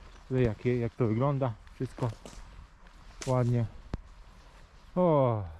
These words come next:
tam gdzieś szliśmy tymi górami, ja pierdzielę. Jest ciekawie,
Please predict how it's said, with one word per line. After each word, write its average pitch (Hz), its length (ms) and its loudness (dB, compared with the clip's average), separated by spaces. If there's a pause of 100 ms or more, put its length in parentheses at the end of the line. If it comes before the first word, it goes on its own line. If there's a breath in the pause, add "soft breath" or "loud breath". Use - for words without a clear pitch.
tam 147 280 0
gdzieś 110 200 -4
szliśmy 131 440 0
tymi 110 240 2
górami, 113 380 2
ja 120 140 0
pierdzielę. 110 400 0 (1160)
Jest 117 220 -6
ciekawie, 101 420 0